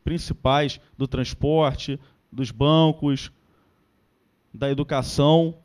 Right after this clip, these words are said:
e que a gente consiga, a partir daí, dar um claro recado,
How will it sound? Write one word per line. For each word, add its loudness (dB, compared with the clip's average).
e -8
que -4
a 0
gente -4
consiga, -4
a -10
partir -4
daí, -2
dar -8
um -6
claro -4
recado, -4